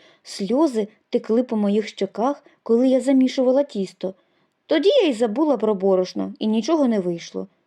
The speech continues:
Ти ж знаєш, без борошна не може бути пирога. Мерил дуже розсердилась, і це не дивно. Я для неї справжня кара. Був же ще соус для сливового пудінгу, який ми їли на обід минулого вівторка.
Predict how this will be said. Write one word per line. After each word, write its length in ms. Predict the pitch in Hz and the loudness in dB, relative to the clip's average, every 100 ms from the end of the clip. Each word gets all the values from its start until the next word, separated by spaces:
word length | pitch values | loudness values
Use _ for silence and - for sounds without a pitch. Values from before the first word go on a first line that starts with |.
| _ _ | _ _
Ти 120 | 269 | -4
ж 60 | 240 | 2
знаєш, 340 | 277 294 240 | 4 4 2
без 160 | 214 233 | -2 -4
борошна 480 | 262 427 226 - 220 | 2 2 2 -2 0
не 100 | 262 | 2
може 320 | 277 330 247 | 2 2 -2
бути 240 | 185 190 | -4 -6
пирога. 500 | 185 185 202 196 185 - _ _ _ - | -4 -2 -2 -4 -6 -10 _ _ _ -4
Мерил 380 | 247 587 381 220 | 0 4 4 4
дуже 320 | 294 359 294 | 4 4 4
розсердилась, 720 | 247 240 233 220 202 190 190 | 2 0 -2 0 2 0 0
і 60 | - | -4
це 160 | 453 | 0
не 100 | 415 | 0
дивно. 520 | 208 214 214 190 180 180 _ _ _ _ _ _ _ _ | 2 0 0 -2 -6 -10 _ _ _ _ _ _ _ _
Я 220 | 226 339 | 0 2
для 180 | 320 254 | 2 2
неї 240 | 233 214 208 | 2 0 -2
справжня 480 | - 349 494 220 185 | 0 0 2 0 -2
кара. 380 | 196 185 180 185 _ _ _ _ _ _ - | -4 -4 -4 -10 _ _ _ _ _ _ -12
Був 300 | 214 302 339 | 0 2 4
же 120 | 339 | 2
ще 200 | 311 320 | 0 -2
соус 340 | 311 415 453 226 | 0 2 2 2
для 140 | 220 | -2
сливового 540 | 220 233 220 208 208 | 0 0 2 0 0
пудінгу, 560 | 226 240 202 190 185 175 - _ | -2 -4 -2 -4 -4 -6 -10 _
який 280 | 214 220 233 | -4 -2 0
ми 140 | 233 | 2
їли 240 | 233 220 208 | 2 0 0
на 180 | 214 226 | 0 -2
обід 240 | 202 196 | -4 -4
минулого 360 | 208 208 196 214 | -2 -2 -2 -4
вівторка. 600 | 262 - 185 175 175 | -6 -4 -4 -4 -12